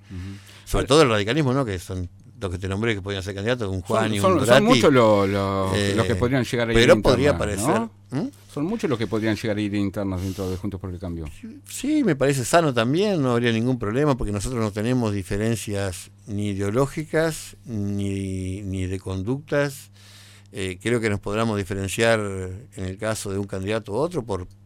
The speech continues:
Speaker 2: por pequeñeces, por, por experiencia, por no experiencia, por, porque sos de un espacio más peronista o no, más,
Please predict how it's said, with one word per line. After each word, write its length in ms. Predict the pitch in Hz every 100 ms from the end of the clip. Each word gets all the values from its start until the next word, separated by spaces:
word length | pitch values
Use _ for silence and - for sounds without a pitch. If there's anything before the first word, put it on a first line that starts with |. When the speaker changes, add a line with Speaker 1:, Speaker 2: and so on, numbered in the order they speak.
| -
Speaker 2:
por 140 | 95
pequeñeces, 720 | - 98 95 123 156 143 113 98
por, 380 | 101 92 90 - - - - - - - - -
por 140 | 95
experiencia, 580 | 90 98 139 151 139 113
por 160 | 107
no 80 | 104
experiencia, 720 | 98 98 110 131 139 139 123
por, 840 | 117 107 98 95 95 92 90 92 92 - - - -
porque 320 | 98 95 90
sos 220 | 92 117 110
de 40 |
un 80 | 104
espacio 300 | 98 104 104
más 340 | 104 104 -
peronista 580 | - 92 101 131 - 117
o 20 |
no, 180 | 107 107
más, 140 | 101